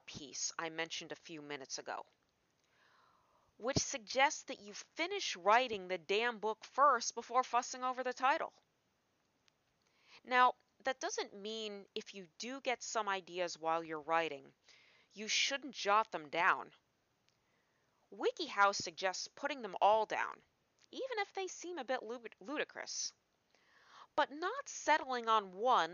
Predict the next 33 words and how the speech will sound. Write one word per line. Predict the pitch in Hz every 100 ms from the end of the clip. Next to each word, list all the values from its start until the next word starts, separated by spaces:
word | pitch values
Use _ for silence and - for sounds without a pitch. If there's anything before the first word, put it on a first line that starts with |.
| 190
until | 208 - 226
you're | 226 -
all | 220 226
done. | 180 196 233 120 - _ _ _ _ _ _ _ _ _ _ _ -
The | -
article | 226 240 285 349 320 262 -
also | 220 285 277
suggests | - 240 - 185 170 - 165
looking | 180 226 208 175
at | - -
book | 240 -
titles | - 165 151 147 160 156
by | 180 185 -
other | 240 254 220
authors | 139 135 - 147 151 -
in | 165
the | 160
same | - 202 208 180
genre | - 160 160 143 -
as | 131 139
yours. | 139 - - - - _ _ _ _ _ _ _ _ _ _ _ _ _ _ -
Of | 226 -
course, | - 302 220 160 -
this | 190 -
article | 214 214 196
stresses | 180 - 202 202 180 151
that | 143 156
you | 175
shouldn't | - - 262 262
try | - - 214 202
to | -
copy | - 175 170 156
another | 151 156 156